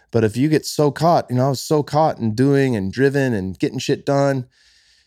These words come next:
that it really did feel like I was scheduling stuff. It really did feel like, you know, uh, all right,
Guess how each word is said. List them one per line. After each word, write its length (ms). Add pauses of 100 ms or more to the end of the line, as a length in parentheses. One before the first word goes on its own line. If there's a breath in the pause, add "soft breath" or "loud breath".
(140 soft breath)
that 120
it 80
really 280
did 180
feel 280
like 440
I 100
was 220
scheduling 480
stuff. 360
It 40
really 220
did 140
feel 260
like, 320
you 60
know, 160
uh, 260 (180)
all 100
right, 220